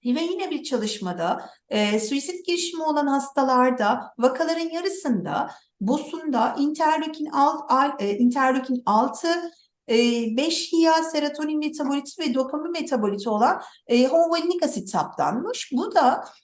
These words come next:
e, yine depresyon ve, e, inflamatuar markerların, e, arasında bir ilişki olduğunu düşündürüyor.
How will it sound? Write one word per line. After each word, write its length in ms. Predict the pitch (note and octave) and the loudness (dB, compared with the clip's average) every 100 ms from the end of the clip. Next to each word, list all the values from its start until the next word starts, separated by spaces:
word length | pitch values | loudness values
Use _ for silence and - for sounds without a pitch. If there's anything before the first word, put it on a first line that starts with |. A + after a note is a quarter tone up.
| _ | _
e, 100 | - A#3+ A#3+ A#3 A#3 B3+ | 2 4 6 4 2 2
yine 220 | F4+ F4 | 0 -2
depresyon 760 | D#4 D#4 D#4 D#4 - F4 F4 E4 | -2 -4 -2 -2 0 0 0 2
ve, 300 | C#4+ D4+ D4+ | 0 0 0
e, 80 | B3 A#3+ A#3 A#3 A3+ A3+ A3+ A3+ - | 4 6 6 2 0 0 -2 -4 -2
inflamatuar 800 | A#3+ A#3+ C#4 C#4 C#4+ D4+ D4+ E4 | 2 4 2 0 0 2 4 4
markerların, 920 | D#4+ C#4 C4+ - C4+ B3 B3 B3 - - - | 4 2 2 0 2 4 6 4 0 -14 -4
e, 240 | A3 A3 | 0 2
arasında 760 | A#3 A#3+ A#3+ - A#3+ A3+ A3 - - A3+ | 2 2 0 -2 0 2 0 -2 -10 -4
bir 160 | B3 | 0
ilişki 360 | A#3+ A#3 - G#3+ | 0 0 -4 -4
olduğunu 480 | F#3 F3 F3 D#3 G#3+ | -2 -4 -6 -10 -10
düşündürüyor. 920 | D4+ - E4 D#4+ E4+ E4 E4+ F4 | -10 -12 -10 -8 -6 -4 -2 -4